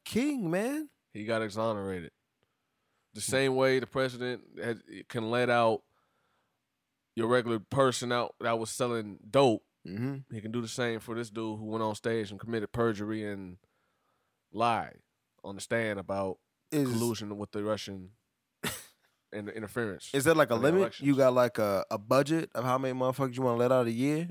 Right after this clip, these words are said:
Speaker 1: or a term? Or
Speaker 2: <laughs> You
Speaker 1: can
Speaker 2: know
Speaker 1: you
Speaker 2: what? That's probably, yeah. Yeah.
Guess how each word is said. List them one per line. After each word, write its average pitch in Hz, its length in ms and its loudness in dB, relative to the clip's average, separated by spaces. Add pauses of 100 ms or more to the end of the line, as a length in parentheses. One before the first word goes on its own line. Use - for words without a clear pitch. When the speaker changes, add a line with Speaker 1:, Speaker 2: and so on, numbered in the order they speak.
Speaker 1:
or 113 140 2
a 104 60 0
term? 185 500 2 (220)
Or 120 380 6
Speaker 2:
<laughs> 113 80 -2
You - 60 -6
Speaker 1:
can 190 140 0
Speaker 2:
know 175 120 6
Speaker 1:
you 175 60 4
Speaker 2:
what? 185 120 6
That's 180 120 4
probably, 220 440 0 (680)
yeah. 123 300 -6 (1000)
Yeah. 127 240 6